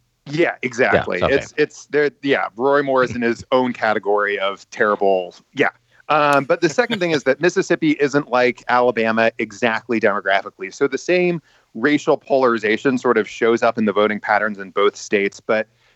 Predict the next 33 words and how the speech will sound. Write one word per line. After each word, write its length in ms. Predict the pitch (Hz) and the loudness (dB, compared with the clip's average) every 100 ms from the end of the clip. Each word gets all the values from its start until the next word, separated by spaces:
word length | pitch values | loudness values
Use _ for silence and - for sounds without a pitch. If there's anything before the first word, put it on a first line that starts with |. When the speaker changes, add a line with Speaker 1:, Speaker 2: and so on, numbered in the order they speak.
| - | -4
Speaker 1:
there 140 | 151 | -4
isn't 320 | - 180 214 | -2 -2 -2
really 280 | 180 170 160 | 0 0 0
a 80 | 127 113 _ | -2 -4 _
Birmingham 680 | - 123 131 127 113 123 123 110 | -2 0 0 -2 0 0 0 -2
equivalent 600 | - - 110 135 175 - | -6 -2 0 0 -2 -4
in 180 | 113 117 | -2 0
the 80 | 127 | 0
state 260 | - 135 135 | 0 0 0
of 100 | 131 | 0
Mississippi. 640 | 131 139 - 143 170 170 | -2 -4 -4 -2 -2 -4
The 260 | - 117 113 | -2 0 0
population 800 | - 135 - 127 123 120 123 117 | -2 -4 -2 -2 -2 -2 -4 -2
is 180 | 113 104 | -2 -2
just 240 | - 123 _ | -2 -4 _
generally 600 | - 98 110 120 123 127 - _ _ _ | -6 -4 0 0 0 -2 -4 _ _ _
a 80 | 113 | -2
lot 320 | 123 131 131 | 2 2 0
more 300 | 135 135 135 | 0 2 2
rural. 540 | 107 113 120 123 120 - - | 2 0 2 0 -2 -4 -6
Um, 500 | 110 107 107 104 104 104 | 0 2 2 2 -2 -4
there's, 560 | - 113 113 113 107 - _ _ | -2 2 2 2 -2 -10 _ _
you 80 | 170 | -4
know, 140 | 165 113 | -4 0
there 140 | 139 | -2
are 40 | |
some, 480 | 127 170 156 151 147 139 | 0 0 0 0 -2 -2
uh, 200 | 117 107 | 0 0
sort 180 | 147 120 | 0 -2
of 80 | 107 | 0
outlying 560 | 113 117 117 117 117 104 | -2 0 -2 -2 -2 -4
and 200 | 101 98 | -6 -8
suburban-ish 760 | - - 113 107 110 107 107 | -10 -6 -2 0 0 -2 -4